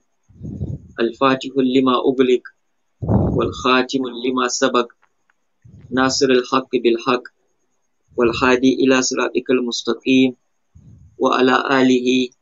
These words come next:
الأطهار الأخيار المعصومين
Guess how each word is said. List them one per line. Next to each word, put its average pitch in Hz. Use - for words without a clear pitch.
الأطهار 123
الأخيار 123
المعصومين 123